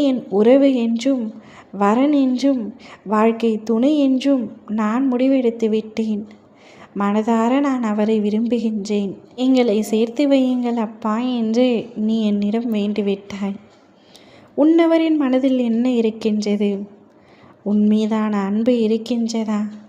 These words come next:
உண்மையாக இருக்கின்றாரா? நீ எப்படி அவரை திருமணம் செய்ய வேண்டும், வரனாக வர வேண்டும் என்று நினைக்கின்றாயோ, அதே எண்ணம் அவருக்கும் இருக்கின்றதா என்று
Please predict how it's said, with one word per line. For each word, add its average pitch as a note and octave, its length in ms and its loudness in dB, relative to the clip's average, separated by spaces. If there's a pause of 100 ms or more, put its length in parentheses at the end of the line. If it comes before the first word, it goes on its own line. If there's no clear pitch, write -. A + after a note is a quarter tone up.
(540)
உண்மையாக C#4 640 2 (100)
இருக்கின்றாரா? A#3 840 -2 (680)
நீ A3 140 2 (100)
எப்படி A3+ 460 4
அவரை B3 360 2
திருமணம் C4 600 2
செய்ய A#3+ 380 0
வேண்டும், B3+ 500 0
வரனாக B3 640 0
வர A3 300 2
வேண்டும் C#4 420 2
என்று A#3+ 300 -2
நினைக்கின்றாயோ, A3+ 960 0 (680)
அதே G#3+ 360 4
எண்ணம் B3 380 0
அவருக்கும் A#3+ 580 0
இருக்கின்றதா A3+ 800 0 (140)
என்று A3+ 380 -2